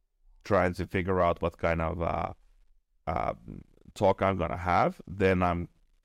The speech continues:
gonna have, I'll do it like this. I'm gonna write here the first,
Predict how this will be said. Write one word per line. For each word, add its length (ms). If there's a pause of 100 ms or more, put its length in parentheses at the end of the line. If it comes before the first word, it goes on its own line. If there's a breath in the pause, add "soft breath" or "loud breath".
gonna 200
have, 260 (300)
I'll 180
do 180
it 100
like 200
this. 440
I'm 300
gonna 240 (760)
write 300
here 400
the 240
first, 640